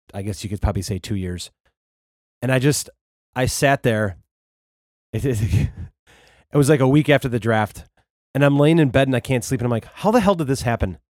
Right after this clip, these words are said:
How did we get to this point where Tyler Herro was the thirteenth pick in the N B A draft?" And I just started thinking about stuff, and then I started doing research, and I'm like, "Where, what, what was he in, like, what was he like in, in, in high school?" So I looked at high school stats, you know, and, and,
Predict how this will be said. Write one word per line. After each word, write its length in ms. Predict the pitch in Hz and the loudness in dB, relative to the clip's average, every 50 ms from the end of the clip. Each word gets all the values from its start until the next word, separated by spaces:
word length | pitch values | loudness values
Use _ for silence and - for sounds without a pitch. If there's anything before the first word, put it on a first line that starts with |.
| _ _ _ _ - | _ _ _ _ -6
How 220 | - 156 180 214 | 0 2 2 2
did 140 | 190 220 202 | 2 0 -2
we 100 | 233 208 | -2 0
get 180 | 160 165 156 | 0 0 -2
to 140 | - - 147 | -2 -2 -2
this 100 | 143 127 | -2 -2
point 300 | - - - 127 123 - | -2 0 0 0 -2 -2
where 100 | - 120 | -6 -6
Tyler 300 | - - 127 131 131 123 | -4 -2 0 0 2 2
Herro 160 | 117 127 127 | 0 0 0
was 100 | 117 113 | -2 -2
the 80 | 98 110 | -4 -6
thirteenth 400 | - - 123 117 - 127 110 - | -4 -2 -4 -2 -2 -4 -4 -2
pick 160 | - 113 - | -2 -2 -2
in 60 | 101 | -4
the 80 | 95 95 | -8 -8
N 60 | 95 | -6
B 100 | 87 95 | -6 -6
A 40 | 92 | -8
draft?" 280 | 82 87 80 73 80 - | -8 -10 -12 -12 -10 -6
And 100 | 120 135 | -4 -2
I 60 | 139 | -2
just 120 | 143 139 | 0 0
started 220 | - 151 131 117 - | 0 0 0 0 0
thinking 240 | - 151 - 139 | 0 0 0 0
about 140 | 120 101 98 | -2 -2 -4
stuff, 200 | - - 104 90 | -6 -6 -8 -8
and 120 | 95 107 117 | -6 -6 -4
then 80 | 117 | -4
I 60 | 117 | -4
started 260 | 110 - - 127 123 117 | -4 -2 -2 -2 -2 0
doing 240 | 123 117 117 107 - _ _ _ _ _ _ _ _ - | 0 0 0 -2 -6 _ _ _ _ _ _ _ _ -2
research, 420 | - 147 151 - - 135 117 - | 0 0 2 2 2 0 -2 -2
and 60 | 113 | -6
I'm 60 | 107 | -8
like, 160 | 104 101 - - _ _ _ _ _ _ - | -8 -8 -10 -14 _ _ _ _ _ _ -4
"Where, 480 | - 151 196 190 - - - - - - _ _ _ _ _ _ _ _ - | 0 0 0 0 0 -4 -6 -6 -6 -8 _ _ _ _ _ _ _ _ 0
what, 140 | 170 208 240 190 | 2 2 4 4
what 80 | 214 | 4
was 140 | 240 233 175 | 2 2 2
he 80 | 214 220 | 2 2
in, 60 | 180 160 - | 2 0 0
like, 180 | 147 139 - | -2 -4 -4
what 140 | 117 151 165 | -4 -4 -4
was 80 | 185 156 | -2 -2
he 80 | 175 | 0
like 180 | 170 156 151 - | 0 0 0 0
in, 140 | 127 123 - | -2 -6 -4
in, 380 | - 131 123 120 117 113 110 - | -4 -4 -4 -4 -4 -6 -6 -8
in 120 | - - 104 | -8 -8 -8
high 180 | - - 113 | -6 -6 -8
school?" 280 | 95 - - - 71 - | -8 -8 -10 -14 -16 -12
So 140 | - - 160 | -6 -4 -2
I 60 | 165 | 0
looked 160 | 185 175 - | 0 0 0
at 80 | 147 117 | -2 -2
high 160 | 117 131 117 | 0 -2 -2
school 180 | - - 110 | -4 -6 -12
stats, 340 | 92 - - 95 80 71 - | -12 -12 -12 -12 -12 -12 -10
you 60 | - | -10
know, 120 | 98 80 92 | -10 -8 -10
and, 80 | 95 - _ _ _ _ _ _ _ _ _ _ _ _ _ _ _ | -14 -14 _ _ _ _ _ _ _ _ _ _ _ _ _ _ _
and, 540 | - 135 131 127 127 123 120 120 113 110 113 | -4 -2 0 0 2 0 0 0 -2 -4 -6